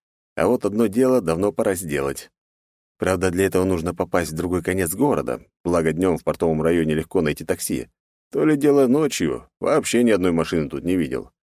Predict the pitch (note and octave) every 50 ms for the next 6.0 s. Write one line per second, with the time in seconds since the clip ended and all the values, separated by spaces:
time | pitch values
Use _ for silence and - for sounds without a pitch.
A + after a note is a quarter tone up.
0 | _ _ _ _ _ _ _ _ _ _ _ _ _ - E2 G2+ B2 B2+ C3 B2
1 | A#2 - - A2+ A2+ A2+ A2 G#2 G2 G#2+ A2+ A2+ G#2+ G#2 F2+ - - G2+ F2 -
2 | _ - F#2 F2+ F2 E2+ E2 F#2+ F#2 F2 D#2+ - E2 E2 E2 E2 E2+ E2+ E2 D#2+
3 | E2 D#2+ E2+ F2+ G2+ G2+ F#2+ D2+ C2+ A#1+ A#1+ A#1+ - _ _ _ _ _ _ _
4 | _ - D2 D#2+ G#2 - B2+ A#2+ - A#2 A2+ A2 A2 G#2 - - - - _ -
5 | D#2 D#2 - D2+ D2+ D2+ E2 G2 G#2 A#2 A#2 F2+ C2 B1 G#1+ - - - -